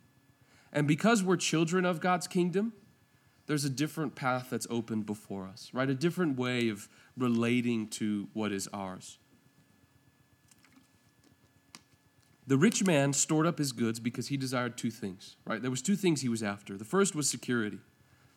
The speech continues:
right? What does he say to himself? "You have many goods laid up for many years to come," right? That's insurance. He's taken care of. And then he also desired the good life. He, he, "Hey,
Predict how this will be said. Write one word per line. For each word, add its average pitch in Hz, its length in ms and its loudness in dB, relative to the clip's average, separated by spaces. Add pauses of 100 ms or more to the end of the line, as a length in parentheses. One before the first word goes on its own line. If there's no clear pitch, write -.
(160)
right? 127 160 0
What 135 80 4
does 139 80 2
he 139 60 2
say 139 180 0
to 139 80 2
himself? 135 440 -2 (460)
"You 160 160 2
have 135 260 4
many 131 260 4
goods 127 420 0
laid 113 200 0
up 117 140 -4
for 107 160 -6
many 110 240 -2
years 107 300 -4
to 104 80 -14
come," 98 280 -10 (200)
right? 113 220 -4 (120)
That's 123 380 0
insurance. 113 640 -4
He's - 180 -10
taken 139 380 0
care 107 240 -2
of. 95 200 -14 (840)
And 135 160 4
then 196 300 6
he 151 240 2
also 139 260 0
desired 123 440 2
the 151 60 -2
good 170 220 -2
life. 107 400 -8 (880)
He, 104 280 -4
he, 117 140 -4
"Hey, 127 280 0